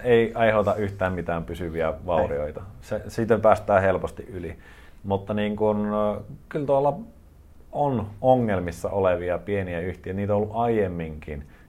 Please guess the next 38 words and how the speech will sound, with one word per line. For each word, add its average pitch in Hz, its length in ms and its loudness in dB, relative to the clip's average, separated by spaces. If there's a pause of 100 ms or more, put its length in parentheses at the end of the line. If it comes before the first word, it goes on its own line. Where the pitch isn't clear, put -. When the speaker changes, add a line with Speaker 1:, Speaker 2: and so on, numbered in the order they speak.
(120)
Speaker 1:
ja 87 60 -6
nyt 101 140 0
ne 98 120 0
niin 95 140 -4
kun 92 140 -4
ongelmat 95 340 -4
on 95 60 -10
syventynyt, 87 520 -4
ja 85 160 -2
sitten 95 260 -8
voidaan 87 280 2
oikeasti 87 320 0
miettiä, 85 360 -4
että 82 120 -14
miten 85 260 -2
realistista 78 520 -2
sieltä 85 360 -4
on 76 260 -10
elpyä, - 540 -14
koska - 260 -18
sitä, 90 300 -6 (180)
Speaker 2:
Mm-hmm. 101 180 -6
Speaker 1:
mitä 101 180 4
syvemmälle 110 520 2
sä 98 200 -2
vajoat, 104 540 4 (300)
niin 85 400 -10
kyllä 92 180 -10
sit, 92 160 -14 (180)
sitä 95 280 -2
vaikeampi 92 400 2
sinne 90 160 -10
pinnalle 82 480 -8
on 73 60 -14
päästä - 340 -16
takaisin. - 400 -16 (160)
Speaker 2:
Just 95 260 -12
näin. 90 200 -10